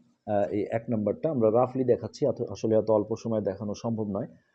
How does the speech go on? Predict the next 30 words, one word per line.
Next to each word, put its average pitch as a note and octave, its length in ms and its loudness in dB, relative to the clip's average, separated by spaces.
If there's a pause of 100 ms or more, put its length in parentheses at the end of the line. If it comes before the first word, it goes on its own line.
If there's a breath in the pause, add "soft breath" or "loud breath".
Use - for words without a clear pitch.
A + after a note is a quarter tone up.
(160 soft breath)
হ্যাঁ, A#2 120 -2
আমরা A#2+ 220 2
ধরলাম C3 420 2
যে B2+ 100 4
টেবিলটার, A#2+ 640 4
আহ, G2+ 240 0
খরচ A2+ 380 4
হচ্ছে D3+ 280 -4 (160)
কত, F2+ 240 -6 (380)
পনেরো C3+ 260 4
হাজার F2 240 -6 (100)
টাকা। - 180 -10 (760)
যে F#3 80 6
কোনো C#3 180 4
আনুমানিক G#2 440 0
তোমরা F#2 240 -2
একটা B2+ 180 -4
ধরে F#2+ 240 -4
নেবে, C#2 200 -12 (560)
এই G#2+ 160 -4
পনেরো C#3 260 2
হাজার A#2 240 2
টাকা G2 220 0
হচ্ছে F#2+ 220 -6
খরচ। - 440 -8 (540)
তো, A#2+ 160 8
আহ, A2 220 4
প্রথম D#3 400 4
মাসে, A#2+ 360 0 (600)
হ্যাঁ, D#3 160 -14